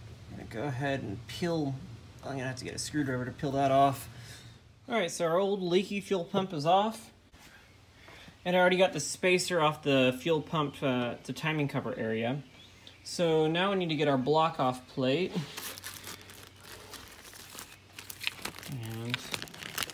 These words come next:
open that up. This is from Opel G T Source, but you could easily make one yourself out of some aluminum. That's all this is. And to make me a quick and dirty little block off plate,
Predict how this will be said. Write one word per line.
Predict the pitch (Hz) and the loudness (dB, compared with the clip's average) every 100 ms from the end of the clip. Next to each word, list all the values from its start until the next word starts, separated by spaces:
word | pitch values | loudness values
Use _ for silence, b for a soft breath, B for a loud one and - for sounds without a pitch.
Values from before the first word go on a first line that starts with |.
| - - 104 | -6 -4 -2
open | 127 | 0
that | 123 123 | 0 2
up. | 139 147 | 2 0
This | 143 135 | -4 -4
is | 127 - | -6 -8
from | - 147 139 131 135 - | -2 2 2 2 -2 -2
Opel | 147 135 151 | -2 0 0
G | 147 147 | 2 6
T | - - | 8 10
Source, | - - 175 185 - | 10 8 6 2 -2
but | - 139 | -4 -4
you | |
could | 131 135 | -2 -4
easily | 139 190 180 156 | -2 -2 0 2
make | 143 135 139 | 4 2 2
one | 135 | 2
yourself | 127 - 135 120 123 | 2 0 0 0 0
out | 117 | -2
of | 110 | -2
some | - 117 | -4 -4
aluminum. | 113 117 113 110 107 113 | -2 -2 -2 -4 -6 -10
That's | 123 - | -10 -6
all | - | -4
this | 113 - | -4 -4
is. | 123 117 113 - B B B B B - - - - - - - - - - - - - - - - - - | -6 -4 -6 -12 B B B B B -20 -20 -20 -20 -20 -20 -20 -20 -20 -20 -20 -20 -10 8 10 12 8 -2
And | - | -8
to | 202 | -6
make | 202 240 | -6 -4
me | 214 190 | -2 -2
a | |
quick | - 208 202 | -2 -2 0
and | 202 | 0
dirty | 185 180 185 | 0 0 -2
little | 175 165 151 143 | 0 0 0 0
block | 139 156 156 147 | 0 0 0 2
off | 139 127 | 2 0
plate, | - 139 131 127 | -2 2 2 2